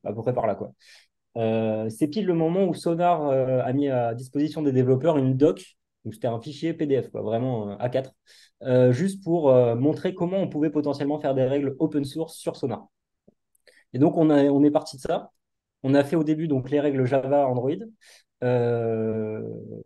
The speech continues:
on a testé voir si ça marchait. On a testé d'abord de les faire juste en Java. Après, on a testé de les lancer donc sur un plugin Android. Euh, voilà, on a créé un plugin Android qui partait juste de Java. Après, on a rajouté le X M L, donc qui analyse du X pass, donc des, des regex.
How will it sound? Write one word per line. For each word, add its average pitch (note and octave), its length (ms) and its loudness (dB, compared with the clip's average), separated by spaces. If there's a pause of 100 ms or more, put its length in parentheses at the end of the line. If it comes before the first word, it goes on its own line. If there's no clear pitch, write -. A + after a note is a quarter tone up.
(220)
on A2 80 -6
a G#2 80 -2
testé A2 320 -6
voir A2 140 -2
si - 200 -20
ça G#3+ 140 -4
marchait. F3+ 640 -4
On C#3+ 120 -4
a A2+ 80 0
testé B2+ 280 -4
d'abord B2+ 220 4
de A#2+ 40 -4
les B2 60 -2
faire A#2+ 160 -6
juste C#3 240 -8
en C#3 80 0
Java. D3 320 4
Après, C#3 160 -2
on C3 60 0
a A2 60 -2
testé B2 220 -4
de A2 60 -4
les A2+ 60 -4
lancer B2+ 260 -2
donc A2+ 160 -4
sur A#2+ 200 -6
un A#2 40 -6
plugin A#2+ 260 -4
Android. A2+ 240 0 (800)
Euh, G2+ 640 -2 (440)
voilà, A2+ 300 0
on C#3 180 0
a A2 120 -2
créé C#3 260 0
un A#2 100 0
plugin B2+ 340 0
Android C3+ 340 2 (100)
qui C#3 240 -10
partait C3 400 -2
juste C#3 240 -4
de C3 140 2
Java. C#3+ 340 6
Après, - 220 0
on C3+ 80 -2
a B2+ 80 0
rajouté B2+ 340 -4
le C#3+ 260 0
X D3 200 -8
M D3 100 -2
L, C#3+ 220 -4 (280)
donc G#2 140 -8
qui - 100 -6
analyse A2+ 300 -2
du A2 100 -8
X A2 160 -8
pass, B2+ 220 0
donc G2+ 160 -12
des, G2+ 180 -12
des G2+ 140 -8
regex. A#2+ 560 -8